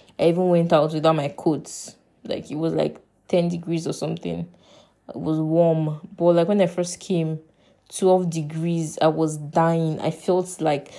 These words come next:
like, I would literally be hugging the heater. <laughs> Now, ten degrees, I'm going out without my coat. People can see.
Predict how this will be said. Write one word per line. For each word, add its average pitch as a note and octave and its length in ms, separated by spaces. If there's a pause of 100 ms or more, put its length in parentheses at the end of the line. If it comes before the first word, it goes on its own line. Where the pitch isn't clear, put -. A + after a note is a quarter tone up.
(220)
like, F3 140
I - 80
would F3 240
literally F#3+ 400
be E3 120
hugging F3+ 500
the D#3+ 80
heater. D#3 480 (340)
<laughs> G#3 600 (540)
Now, E3+ 460 (260)
ten E3+ 220
degrees, D#3+ 520
I'm D3 220
going E3 220
out D#3 240
without D3+ 200
my D3 120
coat. D#3 340 (720)
People E3 280
can D#3 220
see. D#3+ 360